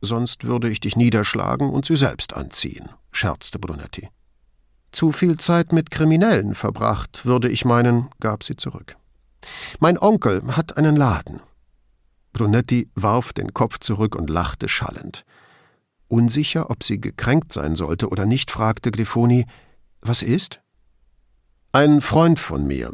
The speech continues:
vielleicht sogar mein bester, ist Neapolitaner, und der hat, so wie mir irgendetwas gefällt, immer einen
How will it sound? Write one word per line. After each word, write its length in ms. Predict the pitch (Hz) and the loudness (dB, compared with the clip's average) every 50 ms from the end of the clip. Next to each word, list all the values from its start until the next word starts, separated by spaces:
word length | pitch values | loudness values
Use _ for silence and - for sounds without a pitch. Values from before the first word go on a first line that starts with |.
| - - | -12 -8
vielleicht 560 | - - 123 127 127 160 180 170 - - - | -2 -2 0 0 0 0 -2 -2 -4 -4 -4
sogar 300 | - 135 123 131 123 127 | -4 -2 0 2 2 4
mein 240 | 123 123 123 120 123 | 4 4 2 2 2
bester, 540 | 110 98 87 - - - - 73 78 - - | 0 0 0 0 0 -2 -2 -6 -8 -6 -4
ist 360 | - 113 - - - - - - | -2 0 0 0 -2 -4 -6 -4
Neapolitaner, 1080 | 101 101 101 98 101 95 - - 101 104 104 - - 98 90 - - 62 - - - - _ | -2 0 0 0 0 -2 -2 -4 -2 -2 -4 -4 -4 -6 -6 -6 -10 -12 -14 -14 -16 -10 _
und 240 | - 92 90 87 - _ _ - | -4 -4 -4 -4 -6 _ _ 0
der 340 | 123 151 175 175 156 - - | 2 2 2 0 -2 -2 -4
hat, 360 | 151 - - - - - - _ _ - | -4 -6 -6 -10 -12 -12 -12 _ _ -6
so 300 | 98 98 113 113 113 147 | -2 0 0 0 0 0
wie 120 | 185 208 | 0 2
mir 220 | 190 165 139 117 - - | 2 2 0 0 -2 0
irgendetwas 760 | - 180 196 185 - 151 - - - 135 - - 120 - - | 0 0 0 0 -2 -6 -6 -4 -8 -8 -8 -6 -6 -4 -4
gefällt, 460 | - 117 - - 95 - - - - - - - - - - | -4 -6 -4 -4 -4 -6 -6 -10 -14 -16 -14 -16 -16 -2 2
immer 420 | - 196 220 214 190 175 147 - - | 4 4 6 6 4 4 2 0 -2
einen 280 | 67 - - - - | -8 -8 -10 -12 -14